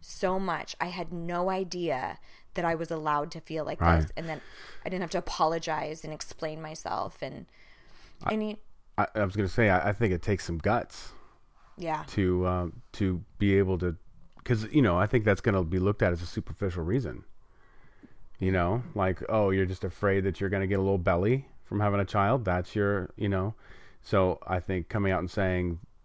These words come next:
Speaker 2: that is wha-, uh, of course, you've got nine other top reasons to, to back yourself up, but
Speaker 1: Right.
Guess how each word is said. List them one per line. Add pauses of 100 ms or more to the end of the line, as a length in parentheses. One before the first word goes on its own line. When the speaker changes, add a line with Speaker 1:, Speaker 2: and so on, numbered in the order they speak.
(120)
Speaker 2:
that
is
wha-, (200)
uh, (100)
of
course,
you've
got
nine
other
top
reasons
to, (360)
to
back
yourself
up,
but
Speaker 1:
Right.